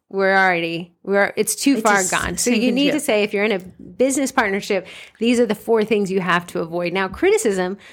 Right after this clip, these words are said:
Speaker 1: Corey and I, I'll say that, like, that's with the whole, like, "Hey, I'm not tied to this idea."
Speaker 2: Mm-hmm.
Speaker 1: Or if,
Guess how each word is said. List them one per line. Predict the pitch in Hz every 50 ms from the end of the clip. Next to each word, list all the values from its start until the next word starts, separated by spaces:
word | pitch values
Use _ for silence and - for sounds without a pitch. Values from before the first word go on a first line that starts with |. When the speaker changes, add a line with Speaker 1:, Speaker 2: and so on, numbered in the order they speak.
| - - _
Speaker 1:
Corey | - - 269 285 285 277
and | 254
I, | 214 190 190 190 247 349 381 - - - - - _ _ 190
I'll | 196 202 208
say | 208 220 202 190 190 185
that, | 185 180 180 180 -
like, | 180 175 175 175 - -
that's | 208 190 220 - -
with | 233 214 208
the | 202 190
whole, | - 196 190
like, | 185 180 175 175
"Hey, | - 185 180 165
I'm | 170 165
not | 170 175 175 165 -
tied | 185 170 170 170 -
to | 190
this | 175 170 160 -
idea." | 170 170 175 - - - - - -
Speaker 2:
Mm-hmm. | 196 185 180 160 160 160 151
Speaker 1:
Or | - 233 233 240
if, | 226 214 208 208 -